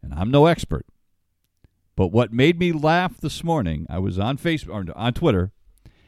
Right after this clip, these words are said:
and I can't remember who it was that tweeted this out, but it said, "And just like that, all the infectious disease experts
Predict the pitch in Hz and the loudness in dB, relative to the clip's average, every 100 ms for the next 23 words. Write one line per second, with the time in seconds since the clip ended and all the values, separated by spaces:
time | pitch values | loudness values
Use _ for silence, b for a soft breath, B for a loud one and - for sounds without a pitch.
0 | b b b b b - 107 107 104 104 | b b b b b -2 0 2 0 -2
1 | 95 110 - 175 170 156 139 135 123 135 | -4 -2 2 0 0 -2 0 6 6 6
2 | 135 117 113 95 98 - 113 101 90 - | 4 2 2 2 -4 -4 0 0 0 -4
3 | - 80 76 - _ _ _ _ _ 87 | -4 -6 -6 -12 _ _ _ _ _ 0
4 | 113 110 - 127 113 101 85 - _ - | 0 0 -2 0 2 0 -4 -8 _ -8
5 | 98 87 76 151 233 - 175 180 156 123 | -4 -4 0 2 2 0 0 0 2 4
6 | 110 104 - _ _ _ - 151 233 240 | 4 2 -4 _ _ _ 2 6 6 4
7 | 208 170 190 185 - 156 143 123 165 147 | -2 -2 -2 -2 -4 -4 -2 -2 -2 0
8 | 139 139 - 131 | 0 -2 -4 -4